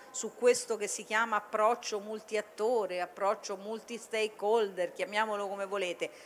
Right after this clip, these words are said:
sulla sinergia che può scattare mettendo insieme sforzi istituzionali e sforzi della società civile, ed è questa, credo, una chiave del successo, una chiave della forza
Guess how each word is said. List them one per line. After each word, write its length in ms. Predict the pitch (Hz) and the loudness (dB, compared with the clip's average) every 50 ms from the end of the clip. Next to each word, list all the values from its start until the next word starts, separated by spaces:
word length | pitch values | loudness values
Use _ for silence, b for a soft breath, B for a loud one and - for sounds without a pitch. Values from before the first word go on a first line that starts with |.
| B | B
sulla 340 | B - - 277 262 233 214 | B -6 -4 0 2 2 2
sinergia 1000 | - - - 269 277 269 254 240 233 220 202 - 226 254 262 269 277 277 277 277 269 B B B B B | 2 0 0 0 4 4 4 4 4 0 -4 -4 -4 -2 2 4 6 6 4 4 0 B B B B B
che 140 | - - 202 | 0 0 0
può 400 | 190 - - 247 254 240 220 185 | 0 0 4 6 6 6 6 4
scattare 960 | - - - - - 220 208 - - - - - 190 180 175 175 175 196 226 | 2 -2 -6 0 0 2 0 0 -2 -2 2 4 6 6 6 6 6 4 0
mettendo 560 | 226 220 214 208 - - 254 247 240 233 233 | -2 -2 -6 -6 0 2 2 2 2 0 -2
insieme 640 | 233 220 214 - - 214 190 180 170 165 165 156 147 B B B B B B - | -4 -4 -2 -4 -2 0 0 0 0 -2 -4 -6 -10 B B B B B B -12
sforzi 560 | - - - - 233 247 254 247 - - 226 | -10 -8 0 6 8 8 8 8 4 -2 -4
istituzionali 1040 | 214 - - - 196 160 185 180 - - 202 196 185 196 196 208 226 240 262 269 196 | -4 -6 -6 -6 -6 -6 -8 -8 -6 -4 -4 0 4 4 6 6 4 2 0 -2 -2
e 140 | - 214 | -2 -2
sforzi 560 | 190 - - - - 220 226 220 - - 262 214 | 0 -2 2 8 8 8 8 8 4 -2 -2 0
della 160 | 214 190 180 | 0 0 0
società 420 | 180 - 180 - - 175 180 175 | -2 -4 -6 -8 -4 -4 -2 -2
civile, 500 | 170 - - 170 156 156 151 147 151 156 B B B B B | -2 -4 -6 -6 -6 -6 -6 -4 -4 -6 B B B B B
ed 140 | B 202 202 | B 2 4
è 140 | 233 233 233 | 4 2 4
questa, 320 | - 262 262 254 - 233 | 4 4 4 4 4 0
credo, 260 | 196 185 208 214 208 202 | 0 2 0 0 0 0
una 160 | 185 190 190 | -2 -4 -4
chiave 400 | 180 - 190 185 190 190 190 180 | 0 4 6 6 8 6 4 0
del 140 | 170 175 160 | -2 -4 -6
successo, 640 | - - 185 - - - 208 202 214 208 - 208 | -8 -10 -10 -8 0 2 4 4 4 2 -2 -6
una 160 | 180 170 160 | -6 -6 -4
chiave 340 | 156 - 190 190 190 185 175 | 4 8 8 8 8 8 4
della 180 | 170 170 170 170 | 4 4 2 2
forza 520 | - - 196 196 202 - - - 190 B | 4 4 4 4 4 2 -2 -4 -4 B